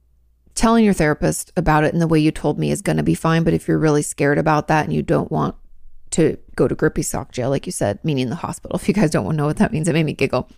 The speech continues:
It's, you know, being fifty-one fifty. Um, you could say that, like, you know, in the past, you have felt this way and you wanna talk about it. You could bring it up that way. And you could say, "I don't, I don't assume, you know, since these are past thoughts,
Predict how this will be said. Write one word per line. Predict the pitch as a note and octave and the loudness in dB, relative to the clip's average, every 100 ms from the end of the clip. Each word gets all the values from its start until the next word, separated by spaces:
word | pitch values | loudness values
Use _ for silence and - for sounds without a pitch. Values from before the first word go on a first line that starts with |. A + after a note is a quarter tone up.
| - | -2
It's, | F3 - - | -2 -2 -2
you | D#3+ | 0
know, | G#2 | 2
being | A#2+ D#3 | -2 -2
fifty-one | A2+ - - - | -4 -4 -8 -6
fifty. | - - - - - - - | -8 -6 -8 -10 -18 -16 -4
Um, | F#3 E3+ E3 - - - _ _ _ _ _ - | 2 4 2 0 -20 -20 _ _ _ _ _ 0
you | G3 F3+ | 2 4
could | F#3 | 0
say | - D#3+ C#3+ | 2 4 4
that, | C3 | 2
like, | D3 A#2+ - - | 0 -2 -4 -2
you | E3 | 0
know, | A2+ - - _ _ _ _ - | 0 -6 -14 _ _ _ _ 2
in | F3+ | 2
the | D3+ | 4
past, | - B2+ E3 - - - | 4 2 -2 -6 -12 2
you | F3 D#3+ | 4 4
have | F3 | 2
felt | C#3 D3 | 0 0
this | - - | -2 -6
way | - - G#3 - G#3 | -8 -10 -10 -2 4
and | G3+ | 6
you | F3+ | 6
wanna | E3 - | 4 0
talk | - - | -4 -6
about | - - | -8 -6
it. | - - - _ - - - - - - _ _ _ - | -8 -12 -20 _ -20 -20 -20 -20 -20 -20 _ _ _ -2
You | |
could | G3 E3+ | 2 2
bring | D#3 | 2
it | |
up | C#3+ | 0
that | D3+ - | 0 0
way. | - | 0
And | G3 | 2
you | G3+ | 2
could | F#3 | 2
say, | F3 E3 | 4 4
"I | |
don't, | E3+ E3+ - - - - | 4 2 -4 -20 -20 -8
I | - | 0
don't | F#3 - | 0 4
assume, | E3+ - F#3+ F3 E3+ - - - - - | 0 4 2 4 0 -4 -20 -20 -20 -2
you | E3 | 0
know, | C3+ C3 - | 2 0 -2
since | - E3 | -4 -2
these | D#3+ E3 | 0 0
are | |
past | - - D#3+ - | 0 0 0 0
thoughts, | F#3 C#3+ - | 0 0 -2